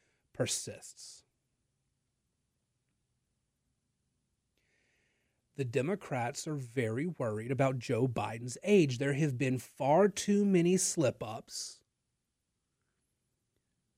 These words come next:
for them to ignore, for the press to ignore. Those clips get out there. Americans do see those clips. They hear about them.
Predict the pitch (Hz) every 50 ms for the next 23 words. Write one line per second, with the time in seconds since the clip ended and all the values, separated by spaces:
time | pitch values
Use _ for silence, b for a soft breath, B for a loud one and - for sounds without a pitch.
0 | _ _ _ _ _ _ 165 165 170 151 127 120 110 113 117 - - 160 147 143
1 | 135 175 214 208 110 90 - - - 113 113 123 156 - - - - 110 110 -
2 | - - - 160 160 147 143 147 196 - 139 - - - _ _ _ _ b b
3 | b b b b b - 143 160 185 185 - - - - 269 294 294 - - -
4 | 156 151 170 175 175 - 175 220 247 240 - 165 131 117 - 139 147 147 151 180
5 | 226 262 277 262 - 226 202 196 151 131 147 185 196 180 - - - 240 247 214
6 | 156 160 147 147 135 - - - 240 247 - - - - - - - - _ _
7 | _ _ _ _ _ _ _ _ _ _ _ _ _ _ _ _ _ - 151 170
8 | 180 190 175 - - 196 233 269 269 247 185 120 - 120 104 - - _ - -
9 | -